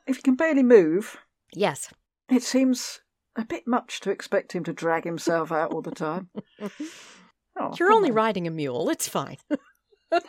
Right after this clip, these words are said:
Speaker 1: Yes, but he's probably got a mule phobia by this point.
Speaker 2: <laughs> Yeah, after getting kicked. He was also visited by the Venetian ambassador the same year, but the meeting had to be delayed for a while because Fox had come down with a sweating sickness.
Speaker 1: Ooh.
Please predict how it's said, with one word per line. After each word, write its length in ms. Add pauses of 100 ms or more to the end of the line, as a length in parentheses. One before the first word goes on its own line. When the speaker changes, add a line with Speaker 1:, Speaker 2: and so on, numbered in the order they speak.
(440)
Speaker 1:
Yes, 140
but 120
he's 100
probably 240
got 120
a 40
mule 340
phobia 580
by 160
this 180
point. 320
Speaker 2:
<laughs> 60 (960)
Yeah, 140
after 220
getting 300
kicked. 420 (720)
He 80
was 160
also 360
visited 500
by 140
the 100
Venetian 400
ambassador 800
the 120
same 440
year, 420
but 220
the 40
meeting 260
had 180
to 80
be 80
delayed 460
for 120
a 60
while 180
because 300
Fox 280
had 120
come 160
down 180
with 140
a 40
sweating 320
sickness. 480 (640)
Speaker 1:
Ooh. 500